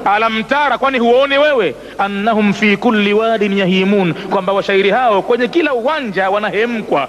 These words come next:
wanaolijua, wasiolijua wanakwenda tu wao. Wanafika wakati mpaka kuchezea sura Al-Fatiha wanaisoma ndani ya nyimbo zao na vinanda, alhamdulillah, kama maskhara, kama si lolote chochote chenye maana hivi.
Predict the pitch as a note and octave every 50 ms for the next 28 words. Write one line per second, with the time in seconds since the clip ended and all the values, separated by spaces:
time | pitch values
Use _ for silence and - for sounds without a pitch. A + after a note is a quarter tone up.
0 | - - - F3+ F3+ F#3+ G3+ G3+ G3+ G3 G3 F3+ G3+ G#3+ G3 G3+ G3 F#3 F#3 -
1 | - - F#3 E3+ - G#3 G3 F#3+ F#3 G#3+ G#3 G3 F#3+ E3+ - G#3+ F#3 D#3 D3+ -
2 | D#3 B2+ G#2 F#2+ F2 F2 - - - - - - - - - - - - - -
3 | - - - - - - - - - - - - - - - - - - - -
4 | - - G3+ G3 - C#3+ C#3+ C3+ F3 E3 E3+ E3 D#3+ - G3 F#3+ F#3 G3 F3+ E3
5 | D3+ - F#3 F3+ - F#3 D#3+ - F3+ D#3 D3 F#3 G3+ F#3 D#3+ D3+ D3 D#3 D#3+ F3+
6 | G3 - - - - - - - - - - - - - G3+ F3+ D#3+ D#3+ D#3 D#3
7 | D3+ - D#3 D3+ C3+ - - E3 D#3 D3 - D#3 C#3 - C#3 B2+ B2 B2+ - D3
8 | C#3 C#3 D3 D3 D3 C3+ - - G#3+ G3+ F3+ E3 D3+ D3+ F3 G#3+ G#3 G3 F3+ E3+
9 | E3+ E3+ E3 E3 E3 D3+ D3+ F#3+ G3 F#3+ F3 E3 D#3+ D3+ C3+ D3+ D#3 F3+ G3+ G3
10 | E3+ D3+ D3+ D#3 D#3+ D#3 D#3 C#3+ - F#3 F#3+ E3+ D#3 C#3 C#3+ C#3+ C3+ B2+ B2+ -
11 | A#3 G#3+ F#3+ F#3+ E3+ - - A3 G#3+ E3+ D3 - - - - B3+ A#3+ A#3 G#3 -
12 | - - C4 B3 G#3 G3 A#3+ - - - - - - E3 E3+ F3 E3+ D#3+ D#3 C#3+
13 | C3+ A#2+ A2+ G#2 G#2